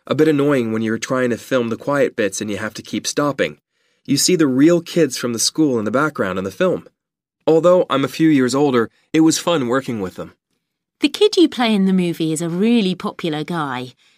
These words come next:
Speaker 2: Were you like him at school?
Speaker 1: Well, he's got a crowd of close friends he sticks to.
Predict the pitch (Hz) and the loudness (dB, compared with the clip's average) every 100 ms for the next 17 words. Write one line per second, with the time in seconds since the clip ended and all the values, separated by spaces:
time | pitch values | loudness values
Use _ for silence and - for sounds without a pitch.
0 | _ _ 233 262 220 240 277 311 294 285 | _ _ 2 4 6 6 6 2 2 2
1 | 285 208 - 285 339 381 _ _ _ _ | 2 -2 2 4 4 0 _ _ _ _
2 | _ 139 190 214 - 143 160 160 156 143 | _ 0 2 0 -4 2 2 4 0 0
3 | 151 143 135 - - 139 131 - 135 131 | 0 0 0 -4 -2 -2 -2 0 0 0
4 | - 113 - 135 - - 98 | -4 -4 -4 -4 -4 -4 -4